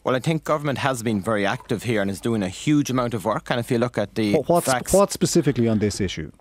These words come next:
Speaker 1: Well, if you let me articulate them, Colm, I will indeed. Uh, if you look in terms of recruitment, which has been a huge challenge, especially through covid, when we had a situation whereby Templemore was unfortunately closed, but now it has reopened again. And if you look at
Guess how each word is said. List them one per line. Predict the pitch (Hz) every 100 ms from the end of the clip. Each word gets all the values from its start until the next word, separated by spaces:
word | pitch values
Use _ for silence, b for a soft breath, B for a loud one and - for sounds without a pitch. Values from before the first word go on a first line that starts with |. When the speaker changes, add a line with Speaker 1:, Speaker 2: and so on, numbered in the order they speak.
| -
Speaker 1:
Well, | - 139
if |
you | 147
let | 147 -
me | 135
articulate | 123 117 156 156 135
them, | 117 101
Colm, | 113 113
I | 123
will | 107 104
indeed. | 92 104 151 90
Uh, | - 107 104 -
if | 117
you | 127
look | 135 -
in | 139
terms | 117 135 123 113
of | 117 104 85 -
recruitment, | 107 - 131 - 110
which | 98 -
has | 101
been | 110
a | 104
huge | 92 143 127
challenge, | - 120 107 104
especially | 98 - 117 - 117
through | - 110
covid, | - 117 107 107
when | 87 104 101 95 - B B
we | 110
had | 107
a | 101
situation | 110 110 107 107 -
whereby | 101 104 92 101 98 -
Templemore | - 110 104 107 110 101
was | 95
unfortunately | 101 - 110 - 107 98
closed, | 92 101 92 123 - B B -
but | 120 131
now | 139 135
it |
has | 127 101
reopened | 113 113 110 110
again. | 101 107 113
And | 120
if | 120
you | 135
look | 147 -
at | 147